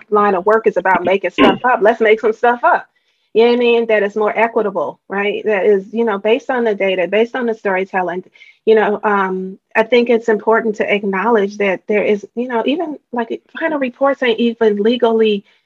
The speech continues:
necessary. So what does it look like to do away with that in the spaces where it's not, right? And so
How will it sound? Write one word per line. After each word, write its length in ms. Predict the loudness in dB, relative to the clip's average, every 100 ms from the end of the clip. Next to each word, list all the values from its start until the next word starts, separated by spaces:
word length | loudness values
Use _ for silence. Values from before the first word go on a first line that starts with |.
| _ -6
necessary. 720 | -2 0 0 -2 0 -4 -4
So 120 | -4 0
what 120 | 0
does 160 | 0
it 120 | -2 2
look 220 | 0 0
like 240 | -2 0
to 80 | -2
do 200 | 2 2
away 280 | 2 0 0
with 200 | 0 0
that 280 | -2 -2 -2
in 120 | -2
the 60 |
spaces 460 | -2 0 0 0 -4
where 160 | 0 -2
it's 160 | -4
not, 320 | -8 -6 -4
right? 220 | -4 -4 -4
And 160 | -10
so 260 | -4 -2 -2